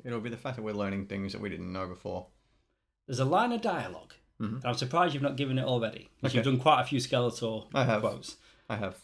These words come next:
Speaker 2: And it's, it's a good one.
Speaker 1: Mm-hmm.
Speaker 2: "Tell me about the loneliness of good, He-Man.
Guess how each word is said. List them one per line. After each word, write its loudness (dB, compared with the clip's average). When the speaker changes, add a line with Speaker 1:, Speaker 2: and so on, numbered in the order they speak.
Speaker 2:
And 2
it's, 6
it's 4
a 6
good 4
one. -4
Speaker 1:
Mm-hmm. -2
Speaker 2:
"Tell 2
me 2
about -2
the 0
loneliness 0
of -14
good, 0
He-Man. -10